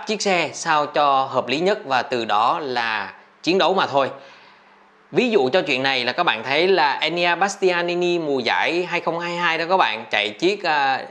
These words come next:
G P hai mươi mốt đó, đâu có test đồ chơi, đâu có làm bất cứ một cái chuyện gì gọi là phát triển chiếc xe đâu. Lên xe là chạy thôi, tức là cảm giác giữa người và xe nó hợp nhất.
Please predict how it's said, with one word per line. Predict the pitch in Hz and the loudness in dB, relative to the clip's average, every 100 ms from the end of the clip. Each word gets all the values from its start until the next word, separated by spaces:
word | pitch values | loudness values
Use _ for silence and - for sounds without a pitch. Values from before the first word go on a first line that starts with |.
| - | -8
G | 135 123 165 | -6 -2 0
P | 170 165 | 0 0
hai | 160 | -2
mươi | 165 165 | 0 2
mốt | 202 214 | 2 2
đó, | 214 214 - - - - - | 0 -2 -12 -20 -20 -20 -2
đâu | 165 202 202 | 2 2 2
có | 185 208 208 - - | 0 0 -2 -12 -4
test | 202 240 - | -2 -2 0
đồ | 170 143 | 0 2
chơi, | 202 190 196 | 2 4 4
đâu | 185 196 | 2 0
có | 220 | 0
làm | 226 160 147 135 165 | 0 2 0 -2 -4
bất | 202 | -6
cứ | 233 | -2
một | 262 202 139 | 0 0 0
cái | |
chuyện | 180 123 135 | -4 -6 -6
gì | 143 135 | -4 -4
gọi | 113 110 | -2 -4
là | |
phát | 120 220 226 | -2 -4 -2
triển | 123 127 | -6 -6
chiếc | 196 | -6
xe | 196 180 | -2 0
đâu. | 175 180 - - - - - | 0 -2 -8 -20 -20 -20 -2
Lên | 160 196 | 0 2
xe | 185 185 175 151 - - | 2 2 0 -2 -10 -2
là | 127 120 | 0 2
chạy | 110 110 | 0 -2
thôi, | 160 151 139 - | 0 0 0 -2
tức | 233 233 | 0 2
là | 175 - | 0 2
cảm | 120 123 165 | -2 -2 0
giác | 180 220 - - - - - | 0 0 -6 -20 -20 -20 -8
giữa | 127 120 151 | -2 0 4
người | 190 175 151 120 104 - _ - | 6 6 4 0 -6 -16 _ -2
và | 135 | -2
xe | 135 185 185 170 - | 0 2 2 0 -4
nó | 170 | -4
hợp | 185 170 - | 0 0 2
nhất. | 202 | 0